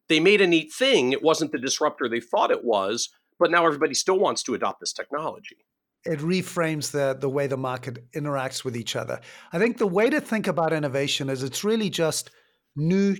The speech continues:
Speaker 2: change. Rather, and then innovation's a complicated word 'cause many of us automatically associate technology with innovation, but that's not always the case. Innovation might be a new way of going to the market.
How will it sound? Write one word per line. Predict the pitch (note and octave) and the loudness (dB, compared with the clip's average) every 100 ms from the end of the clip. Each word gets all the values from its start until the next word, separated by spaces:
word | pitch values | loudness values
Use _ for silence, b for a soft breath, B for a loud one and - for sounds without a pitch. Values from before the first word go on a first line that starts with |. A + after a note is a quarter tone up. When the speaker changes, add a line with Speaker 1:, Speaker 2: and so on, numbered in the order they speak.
| - | -4
Speaker 2:
change. | - D3+ A2+ - - - b b b b b _ _ _ _ - | -4 -2 -4 -6 -10 -12 b b b b b _ _ _ _ -10
Rather, | D3+ F#3+ A#3 A3+ | 0 2 4 2
and | G3+ F3 | 2 0
then | F#3+ | -2
innovation's | G#3 A3+ F#3+ F#3 - D3 | 0 0 2 0 0 -2
a | D3+ | -4
complicated | - - G#3+ F#3+ F3 F3+ D#3+ | -6 -6 -4 -2 -2 -2 -2
word | D3+ D#3 D3+ | 0 0 0
'cause | C#3 - | -4 -6
many | D#3+ F3 G3 G#3+ | -6 -2 0 0
of | F#3 | 2
us | D#3+ - | 0 -2
automatically | - F3 F3+ D#3+ D#3+ D#3+ D3+ | -2 0 0 0 0 -2 -2
associate | C#3+ - D#3 D3 D3+ D3 | -2 0 0 0 -2 -2
technology | D3+ C3 D3 D#3+ F3 G3 | -4 -2 0 0 0 0
with | G3 G3 | 0 0
innovation, | G3 F#3 G3 G3+ G#3 G3 b b b b - | 0 0 0 0 -2 -6 b b b b -6
but | D3+ | -2
that's | A3 - | 0 0
not | G3 F#3 - _ _ _ - | 0 0 -2 _ _ _ -2
always | F3 E3+ D#3+ B2 | 0 2 2 0
the | C#3 | -4
case. | F#3 C#3+ - - - - - | -2 -2 -4 -8 -10 -16 -4
Innovation | G#3 A3 G3+ G3+ F3 | 0 2 2 2 0
might | E3+ D#3+ | 0 0
be | E3 | 0
a | D3+ | 2
new | F3 | 2
way | E3+ E3 E3 | 4 4 4
of | A#2+ | 2
going | D#3+ D#3 D3+ | 0 0 -2
to | C#3+ | -4
the | |
market. | C#3 D#3 D3+ B2+ | -2 -2 -2 -6